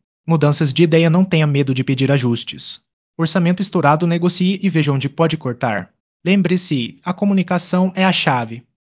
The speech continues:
Se as coisas não estão indo bem, fale. Não fique calado como uma pedra. Conclusão. Agora que você já tem as dicas essenciais para escolher o melhor arquiteto de Balneário Camboriú,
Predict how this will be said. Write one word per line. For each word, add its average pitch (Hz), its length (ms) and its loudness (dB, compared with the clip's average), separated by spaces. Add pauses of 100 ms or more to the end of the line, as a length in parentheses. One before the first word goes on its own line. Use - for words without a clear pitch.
(140)
Se - 80 0
as 143 80 2
coisas 160 320 0
não 175 120 2
estão 180 260 0
indo 135 180 2
bem, 123 360 0
fale. 113 480 -2 (300)
Não 170 120 2
fique 185 240 -2
calado 139 380 2
como 170 200 0
uma 151 120 0
pedra. 113 500 -4 (360)
Conclusão. 180 520 0
Agora 185 320 0
que 202 140 -6
você 180 220 -2
já 175 200 2
tem 185 180 0
as 160 140 2
dicas 160 380 -2
essenciais 180 640 -2
para 202 180 -2
escolher 180 380 0
o 190 40 2
melhor 185 320 2
arquiteto 190 440 -2
de 170 100 0
Balneário 185 520 2
Camboriú, 185 540 0